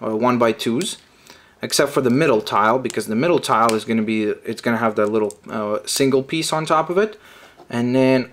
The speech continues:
oh, okay, cool. And then we just use one of these and we just kind of plop it in sideways. Come on, there we go. Awesome.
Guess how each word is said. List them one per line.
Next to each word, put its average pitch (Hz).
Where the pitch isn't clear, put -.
oh, 196
okay, 214
cool. 151
And 151
then 190
we 185
just 180
use 190
one 175
of 165
these 202
and 143
we 147
just 143
kind 147
of 139
plop 143
it 139
in 143
sideways. 147
Come 185
on, 92
there 214
we 170
go. 151
Awesome. 226